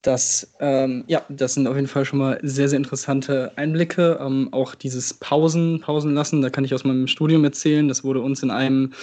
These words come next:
äh, Modul, das den Namen Live-Berichterstattung hatte, ähm, auch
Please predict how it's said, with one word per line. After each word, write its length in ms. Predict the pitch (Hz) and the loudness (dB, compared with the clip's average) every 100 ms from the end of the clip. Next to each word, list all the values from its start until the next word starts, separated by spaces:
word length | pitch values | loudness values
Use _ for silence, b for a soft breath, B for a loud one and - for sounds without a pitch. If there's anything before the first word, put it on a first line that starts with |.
| B B B - | B B B 0
äh, 240 | 135 135 | 4 4
Modul, 760 | 131 139 147 156 160 160 160 143 | 4 2 0 2 2 2 -2 -6
das 160 | 131 - | -10 -4
den 140 | 131 | -2
Namen 200 | 127 131 | 0 0
Live-Berichterstattung 1120 | 127 143 - 143 147 139 143 139 139 139 139 | 0 0 -2 -2 -2 -2 -4 -4 -4 -4 -4
hatte, 520 | 131 135 - 139 135 123 | -6 -6 -4 -4 -4 -6
ähm, 200 | 127 - | -6 -4
auch 180 | 143 | -4